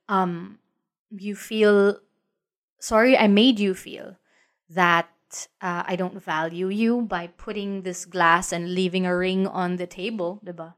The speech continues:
That you value, I'm sorry." Uh, eh,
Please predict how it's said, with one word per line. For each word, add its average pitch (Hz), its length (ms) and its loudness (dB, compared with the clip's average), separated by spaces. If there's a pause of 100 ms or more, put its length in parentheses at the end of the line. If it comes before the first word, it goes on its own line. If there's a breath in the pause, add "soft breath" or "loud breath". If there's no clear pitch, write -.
(120)
That 165 200 -20
you 185 180 -16
value, 180 460 -6
I'm 190 100 -10
sorry." 185 720 -2 (460 soft breath)
Uh, 180 320 -4 (100)
eh, - 140 -16